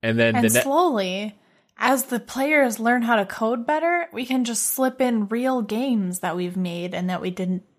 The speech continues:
Speaker 2: try very hard on, and they can fix our own games for us.
Speaker 1: Uh, I, I was suggesting that maybe that's what was happening, 'cause I used the example of a game that we d-, just talked about,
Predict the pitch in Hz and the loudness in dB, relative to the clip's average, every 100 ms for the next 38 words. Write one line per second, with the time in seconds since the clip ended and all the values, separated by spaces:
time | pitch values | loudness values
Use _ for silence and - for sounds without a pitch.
0 | _ - 202 190 190 190 190 190 185 185 | _ -8 -4 -2 -2 -4 -4 -4 -4 -2
1 | 180 185 180 190 208 208 226 214 233 226 | -4 -4 -4 -2 -4 -2 -2 -2 -4 -4
2 | - 214 220 233 233 233 254 247 - - | -2 0 2 0 0 -2 -2 -4 -10 -10
3 | - - - - _ _ _ - 107 95 | -8 -10 -12 -16 _ _ _ 0 2 2
4 | - - 95 92 85 - - _ _ 95 | -2 -2 2 4 2 -4 -20 _ _ 0
5 | 98 95 87 - 90 - 90 - - 85 | 2 2 0 -4 -2 4 4 2 -2 0
6 | 85 87 87 87 82 80 82 - 71 76 | 0 2 0 2 2 2 2 -2 -2 -2
7 | 80 87 80 - 90 87 92 - 80 78 | -2 0 0 0 0 0 -2 -4 -4 0
8 | 76 71 - - 101 87 80 87 82 - | 0 -2 -8 -6 2 2 2 0 0 0
9 | 80 78 92 82 85 82 80 82 85 90 | 0 0 0 2 0 -2 -2 0 -2 0
10 | 85 87 85 95 _ - - - - _ | -2 0 -2 -4 _ -20 -20 -20 -20 _
11 | _ _ _ _ 101 95 92 - - 98 | _ _ _ _ -2 0 0 -2 -2 0
12 | 85 - 95 95 107 | 0 0 2 2 2